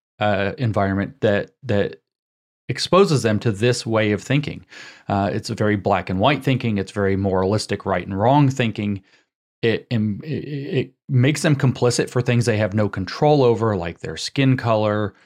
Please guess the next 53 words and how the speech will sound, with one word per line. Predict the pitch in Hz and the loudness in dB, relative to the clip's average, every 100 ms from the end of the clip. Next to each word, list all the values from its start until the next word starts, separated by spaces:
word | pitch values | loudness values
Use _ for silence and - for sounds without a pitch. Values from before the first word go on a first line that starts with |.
| _ _ | _ _
um, | 107 101 98 95 92 78 | 0 2 2 0 -4 -2
like | 101 95 | -2 -2
ha-, | - 101 - _ _ _ _ | -8 -12 -12 _ _ _ _
any | 135 143 135 | 4 6 6
number | 127 123 | 4 2
of | 107 - | 2 0
things | 110 98 | -2 0
about | 92 | -2
how | 98 101 | 0 0
they | 95 | 2
happen | 98 92 | 0 0
to | 98 | -4
be | 92 | -4
born, | 92 120 139 120 | 0 2 2 2
male, | 101 104 98 | 2 2 2
female. | 131 131 123 117 117 107 | 2 2 2 4 2 2
They | 95 | 0
tell | 101 104 | 2 0
them | 98 | 2
they're | 95 | -2
born | 92 95 95 | -2 -2 -2
in | 92 | 0
the | |
wrong | 92 90 90 | 0 -2 0
body | 107 107 107 | 2 2 0
if | 101 | 0
we | 101 | -2
get | 90 | -2
into | 92 | -4
the | 92 90 _ - 135 | -6 -8 _ -12 -12
queer | - 120 113 | -2 0 0
theory, | 107 101 98 98 | 0 0 0 0
sex | - 107 - - - _ - | -2 -4 -4 -10 -12 _ -10
side | - 107 101 | 0 0 2
of | 101 | -2
things. | - 104 98 101 - - - - _ _ _ _ _ _ _ | -4 -4 -4 -6 -14 -20 -20 -20 _ _ _ _ _ _ _
What | 107 147 | 2 4
does | 220 113 | 4 4
that | 113 180 - | 2 2 0
do | 98 78 | -4 -4
psychologically | - 107 101 98 92 95 101 98 92 | -4 -4 0 0 0 -2 -4 -4 -6
to | 90 | -6
kids? | - 92 85 - | -4 -4 -6 0
And | 135 | 2
how | 123 151 208 202 | 4 6 6 6
is | 160 | 4
it | 151 - | 0 2
that | 151 139 - | -2 -2 0
this | 123 - | 0 0
is | 131 | -2
supposed | 123 123 123 113 | -2 0 0 0
to | - | -4
be, | 101 107 104 104 - | 0 2 2 2 -2